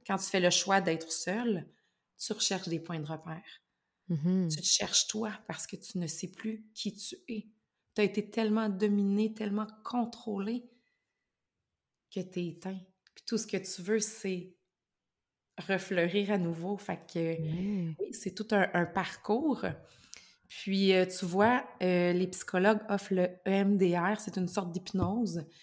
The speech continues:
Speaker 1: qui
Speaker 2: Oui.
Speaker 1: vient travailler sur tes traumas. Donc, c'est quelque chose de vraiment extraordinaire. Une de mes amies l'a vécu. Euh, puis, elle est transformée aujourd'hui de, de ça. Elle est comme en paix. Puis, euh,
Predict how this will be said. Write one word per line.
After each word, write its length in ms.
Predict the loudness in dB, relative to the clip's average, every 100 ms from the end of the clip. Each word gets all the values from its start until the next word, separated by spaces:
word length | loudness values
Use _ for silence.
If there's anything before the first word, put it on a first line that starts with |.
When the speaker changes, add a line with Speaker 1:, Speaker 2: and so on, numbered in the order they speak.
| -20 -18
Speaker 1:
qui 120 | -4 2
Speaker 2:
Oui. 60 |
Speaker 1:
vient 100 | 2
travailler 320 | 2 2 2 2
sur 200 | -2 -2
tes 160 | -2
traumas. 640 | 2 2 2 0 -2 -4 -10 _ _ _ _ -6
Donc, 240 | -2 0 0
c'est 160 | -2
quelque 220 | -2 -2
chose 220 | 0 0 0
de 80 |
vraiment 400 | 0 -2 0 2 2
extraordinaire. 680 | 0 0 0 2 0 0 0
Une 120 | 0
de 100 | 2
mes 200 | 2 2
amies 380 | 2 2 2 2
l'a 140 | 2
vécu. 640 | 0 -4 -8 -4 -2 -2 -8 _ _ _ _ _ -4
Euh, 580 | 0 2 2 2 0 -4 -8 _ _ _ _ -12
puis, 400 | -4 -2 -2 -4 -4
elle 160 | -2
est 80 | -2
transformée 580 | -4 -8 -8 -8 -6 -6
aujourd'hui 380 | -6 -8 -8 -6
de, 320 | -4 -6 -6 -4
de 80 |
ça. 280 | -2 0 2
Elle 100 | 2
est 60 | 2
comme 180 | 2 2
en 180 | 0 -2 -4
paix. 380 | 2 2 0 -8 -20 -20 _ _ -18 _ _ _ _
Puis, 460 | -14 -4 2 4 6
euh, 300 | 6 4